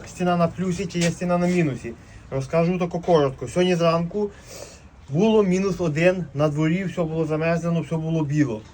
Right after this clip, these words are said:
Але якби не цей апарат, хрен би ми що робили. Я приходжу, міряю стіну, стіна має два на плюсі. Тому, е, це було зранку, зараз вже вийшло сонце, вже температура помінялася.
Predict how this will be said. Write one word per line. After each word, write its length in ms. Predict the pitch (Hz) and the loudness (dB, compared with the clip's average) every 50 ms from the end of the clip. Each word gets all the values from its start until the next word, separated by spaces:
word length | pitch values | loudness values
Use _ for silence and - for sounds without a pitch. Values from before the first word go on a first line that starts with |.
| - - - - | -20 -20 -16 -6
Але 420 | - 139 147 160 170 175 170 165 | -2 0 2 2 4 4 2 2
якби 220 | 156 143 147 170 175 | 0 0 0 -2 0
не 100 | 175 160 | -2 -2
цей 240 | 165 170 160 160 | -2 -2 -2 0
апарат, 480 | - 139 135 135 147 147 151 165 180 180 - - - - | 0 -2 -2 -2 -2 0 0 0 -2 -2 -4 -10 -14 -6
хрен 360 | - 143 151 165 175 180 185 | -2 0 2 2 2 0 0
би 120 | 165 160 156 | -2 -2 0
ми 180 | 147 151 160 | 0 0 -2
що 180 | 151 - 165 160 | -2 -2 -2 0
робили. 440 | 160 156 147 143 135 117 113 110 113 | 0 0 0 0 -2 -4 -4 -6 -4
Я 160 | 127 147 151 | -4 -4 -4
приходжу, 540 | - 165 147 - - 151 151 143 147 165 170 - - - - - - - | -4 -6 -8 -6 -4 -4 -4 -4 -4 -6 -10 -10 -14 -20 -20 -20 -12 -6
міряю 440 | 147 165 170 180 175 170 170 165 139 | -2 0 2 4 4 4 2 0 -2
стіну, 500 | 135 - - 170 165 160 170 196 208 202 - - - - | -4 -6 -4 -2 0 0 0 0 -2 -4 -8 -14 -18 -18
стіна 340 | - - - 151 156 156 | -14 -6 -4 -2 -2 0
має 240 | 165 170 175 175 170 | 0 0 0 0 0
два 220 | 156 139 147 156 165 | 0 0 0 0 2
на 120 | 170 165 | 0 -2
плюсі. 460 | - - 180 190 170 135 127 - 113 104 - - - - - - - - | -2 -2 -2 -2 -2 -2 -4 -8 -16 -18 -18 -20 -20 -20 -20 -20 -12 -4
Тому, 340 | - 165 175 180 170 202 - - - - - - - - - - - - - - | 0 0 2 2 0 -2 -2 -6 -14 -20 -20 -20 -20 -20 -20 -20 -20 -20 -14 -10
е, 280 | 123 123 127 127 135 135 - | -8 -6 -4 -4 -4 0 2
це 80 | 175 | 2
було 220 | 175 175 190 190 185 | 4 4 2 0 2
зранку, 400 | 175 185 165 143 127 123 - 120 | 4 4 2 2 0 -2 -6 -2
зараз 280 | 120 151 156 160 160 | 0 4 4 4 4
вже 80 | 147 151 | 4 2
вийшло 320 | 147 151 143 139 - 131 | 2 2 2 0 -2 -8
сонце, 360 | 131 - 185 190 185 180 180 170 | -2 2 2 2 2 2 0 -2
вже 360 | 156 165 170 180 185 160 135 131 | 0 2 2 2 0 -2 -4 -4
температура 680 | - 151 147 135 143 151 151 147 135 175 170 175 180 170 | -4 -4 -2 0 0 0 0 0 0 0 0 2 2 2
помінялася. 720 | 147 - - 160 170 175 175 170 156 127 120 117 113 - 120 | 0 -2 -2 0 2 4 4 4 4 4 2 0 -2 -6 -10